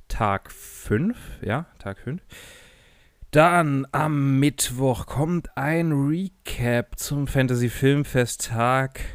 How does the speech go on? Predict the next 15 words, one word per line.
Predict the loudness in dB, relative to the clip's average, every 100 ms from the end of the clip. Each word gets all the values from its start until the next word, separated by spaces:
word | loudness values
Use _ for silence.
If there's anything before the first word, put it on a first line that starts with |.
| -14 _ -18
sechs. | -14 -8 -2 -2 -2 -8 -8 -6 -6 -8 -12 -18 -20 _ _ _ _ _ _ _ _
Am | -2 0 0 -2 -4 -8 _ _ _
Donnerstag, | -2 0 -2 -4 -4 -4 -6 -10
kommt | -6 -4
am | -4
Donnerstag | -4 -6 -6 -10 -14 -12
was? | -14 -4
Ach | 0
ja, | 2 4
genau, | 2 0
am | -2
Donnerstag | -4 -2 -4
kommt | -4 -8
ein | -6 -4
Recap | -4 -4 -6